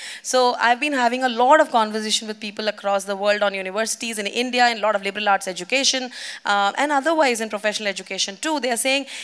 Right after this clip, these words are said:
"Yes, this child has scored ninety-nine point nine percent, but what else? Show me something more."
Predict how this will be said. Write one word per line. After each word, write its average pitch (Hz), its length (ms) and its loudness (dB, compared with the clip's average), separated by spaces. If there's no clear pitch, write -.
"Yes, 285 300 0
this 285 260 -6
child 247 180 0
has 254 140 -8
scored 233 280 0
ninety-nine 208 480 -2
point 202 240 -2
nine 185 220 0
percent, 240 400 -2
but 196 160 2
what 170 240 4
else? 143 400 -4
Show - 260 0
me 285 120 -2
something 196 380 -2
more." 156 220 -4